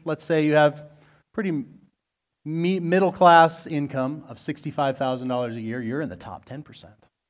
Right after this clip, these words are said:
of the richest people in the world. Wow. You're way up there.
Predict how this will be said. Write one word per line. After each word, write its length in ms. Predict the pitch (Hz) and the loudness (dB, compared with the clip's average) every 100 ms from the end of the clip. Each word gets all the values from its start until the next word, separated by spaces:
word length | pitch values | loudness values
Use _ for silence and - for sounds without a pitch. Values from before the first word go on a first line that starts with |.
| _ | _
of 80 | |
the 80 | - | -20
richest 280 | 107 - - | -20 -20 -18
people 220 | 110 110 | -18 -16
in 60 | 98 | -18
the 80 | 92 | -18
world. 500 | 104 107 80 - _ _ _ _ _ _ _ _ _ _ _ _ _ _ _ _ _ _ _ _ | -18 -20 -20 -20 _ _ _ _ _ _ _ _ _ _ _ _ _ _ _ _ _ _ _ _
Wow. 440 | 92 87 50 - _ _ _ _ _ _ _ _ _ _ _ _ _ _ _ _ _ - _ 131 | -18 -18 -18 -20 _ _ _ _ _ _ _ _ _ _ _ _ _ _ _ _ _ -20 _ -8
You're 120 | 131 | -4
way 200 | 113 113 | 0 -2
up 160 | 107 | -4
there. 180 | 104 104 | -8 -12